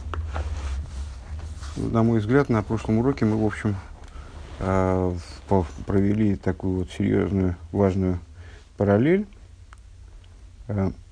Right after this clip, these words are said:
объединение между днем и ночью, а, то, то есть в нашей интерпретации между божественной душой и животной душой, которые обе не полны, э, пока они не объединяются,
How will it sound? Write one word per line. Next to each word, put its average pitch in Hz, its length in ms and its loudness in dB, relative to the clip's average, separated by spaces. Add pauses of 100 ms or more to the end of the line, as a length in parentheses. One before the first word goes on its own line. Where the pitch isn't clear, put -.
объединение 107 720 4
между 95 440 2 (320)
днем 101 520 6 (260)
и 98 160 6
ночью, 117 560 4 (920)
а, 92 200 -2 (120)
то, 95 440 6
то 95 140 6
есть - 400 -2
в 80 260 -6
нашей 90 300 0
интерпретации 92 640 0
между 90 200 0
божественной 95 480 2
душой 92 360 -2
и 95 100 -4
животной 98 440 0
душой, 170 440 0 (800)
которые 95 420 4
обе 98 300 4
не 95 160 4
полны, 95 560 2 (800)
э, 82 500 -6
пока 92 280 2
они 92 180 4
не 92 100 4
объединяются, 95 880 2